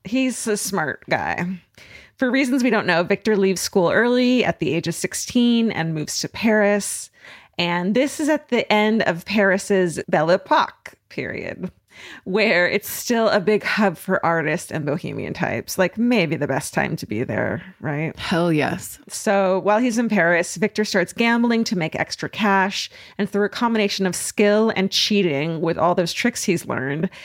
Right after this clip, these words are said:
Speaker 1: he's able to support himself this way.
Speaker 2: I mean, I don't mind it.
Speaker 1: It's, like, old-timey, so it's kinda, like, classier than if it was, like, now.
Speaker 2: Yes. And also back then, those people would get caught and then they would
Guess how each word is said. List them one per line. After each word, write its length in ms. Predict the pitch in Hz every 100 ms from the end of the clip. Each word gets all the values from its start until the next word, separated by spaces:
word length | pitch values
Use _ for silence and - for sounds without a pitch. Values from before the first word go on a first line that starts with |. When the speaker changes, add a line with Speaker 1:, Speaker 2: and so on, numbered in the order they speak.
| -
Speaker 1:
he's 220 | - 196
able 220 | 185 196
to 100 | 180
support 400 | 165 - - 196
himself 480 | 165 160 - - -
this 160 | - -
way. 340 | - - 175 -
Speaker 2:
I 140 | 214
mean, 480 | 233 247 240 226 - - _ -
I 120 | 220 262
don't 240 | 294 294
mind 400 | 226 277 285 240
it. 320 | 190 156 -
Speaker 1:
It's, 160 | 262 254
like, 140 | 311 -
old-timey, 720 | 202 208 - 262 269 285 311
so 180 | 285 208
it's 140 | 180 -
kinda, 260 | 185 180
like, 200 | 170 -
classier 680 | - 165 160 - 208 214 214
than 120 | 151
if 60 | 151
it 40 | -
was, 120 | 139
like, 120 | -
now. 540 | 151 131 131 151 185 185
Speaker 2:
Yes. 420 | 208 - 220 - -
And 280 | 240 220 202
also 340 | 196 196 202
back 340 | 160 180 165
then, 580 | 165 175 170 165 160 160 -
those 320 | 170 175 175
people 320 | - 180 175
would 180 | 160 156
get 260 | 156 - -
caught 360 | - 175 156 -
and 160 | 160 170
then 120 | 160
they 120 | 156
would 220 | 156 160